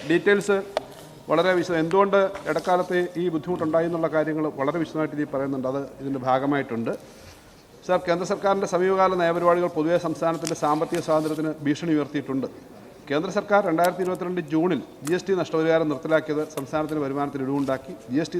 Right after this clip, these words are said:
നഷ്ടപരിഹാരം നിർത്തലാക്കുന്നതിലൂടെ വാർഷിക നഷ്ടം ഏകദേശം പന്ത്രണ്ടായിരം കോടി രൂപയാണ്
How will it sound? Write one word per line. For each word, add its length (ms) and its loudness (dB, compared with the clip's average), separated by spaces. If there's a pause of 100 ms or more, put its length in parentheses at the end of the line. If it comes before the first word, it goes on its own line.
നഷ്ടപരിഹാരം 520 -2
നിർത്തലാക്കുന്നതിലൂടെ 720 -2 (160)
വാർഷിക 320 2
നഷ്ടം 240 -4
ഏകദേശം 340 -8
പന്ത്രണ്ടായിരം 460 0
കോടി 180 -4
രൂപയാണ് 320 -4